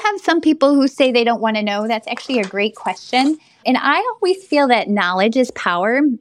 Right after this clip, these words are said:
And if you have a genetic predisposition, you can do something with that information, whether, again, it's just being monitored more closely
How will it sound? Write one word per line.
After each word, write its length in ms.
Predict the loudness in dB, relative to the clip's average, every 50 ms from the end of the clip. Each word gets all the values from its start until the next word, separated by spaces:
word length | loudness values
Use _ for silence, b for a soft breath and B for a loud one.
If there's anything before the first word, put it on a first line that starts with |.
| _ _
And 100 | 4 4
if 120 | 4 4 4
you 100 | 0 0
have 180 | 2 2 2
a 60 | 2 0
genetic 460 | 2 4 6 6 6 4 2 0 -2
predisposition, 920 | -2 0 2 2 2 0 0 -4 -2 0 0 0 0 2 2 4 4 4 4
you 160 | 2 2 4
can 180 | 6 6 4 6
do 200 | 4 2 0 0
something 360 | 0 0 0 0 0 -2 -4 -6 -6 -4
with 160 | -2 -2 0
that 180 | 0 -2 -2 -4
information, 640 | -6 -10 -10 -12 -12 -12 -12 -12 -10 -8 -4 0
whether, 240 | 2 2 2 4 2
again, 320 | 2 2 2 2 2 2 0
it's 180 | -2 -2 0
just 200 | 0 0 2 2
being 260 | 2 4 4 4 4
monitored 420 | 4 4 2 2 0 0 0 -2 -2
more 200 | -2 -4 -4 -6
closely 680 | -4 0 2 4 4 4 2 2 2 4 4 2 0